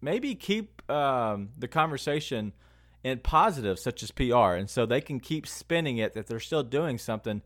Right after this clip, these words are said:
but we can't make a decision on the season until this goes away. So why not, that, that maybe their P R team just sucks, and they just learn that, hey, if we just stay quiet,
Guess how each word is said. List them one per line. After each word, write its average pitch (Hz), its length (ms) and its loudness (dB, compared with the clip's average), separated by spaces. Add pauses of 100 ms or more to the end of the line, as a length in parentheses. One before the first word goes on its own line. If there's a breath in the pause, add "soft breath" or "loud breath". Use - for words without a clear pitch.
(280 soft breath)
but - 120 -4
we 123 140 2
can't 123 280 0
make 117 160 0
a 117 40 -2
decision 117 520 0
on 104 100 0
the 101 80 -2
season 131 380 -2
until 101 320 -2
this 101 160 -2
goes 95 200 0
away. 92 300 2
So 95 220 -2
why 107 220 0
not, 156 420 -2
that, 113 400 -8
that 135 160 -2
maybe 151 260 0
their 170 160 4
P - 300 -2
R 160 140 4
team 208 440 -4
just - 320 -6
sucks, 113 340 0
and 101 80 -4
they 101 120 -2
just 101 240 -6
learn 101 240 -2
that, 92 240 -4
hey, 117 120 -2
if 104 120 -6
we 123 60 -6
just 107 120 -12
stay 101 140 -2
quiet, 107 420 -2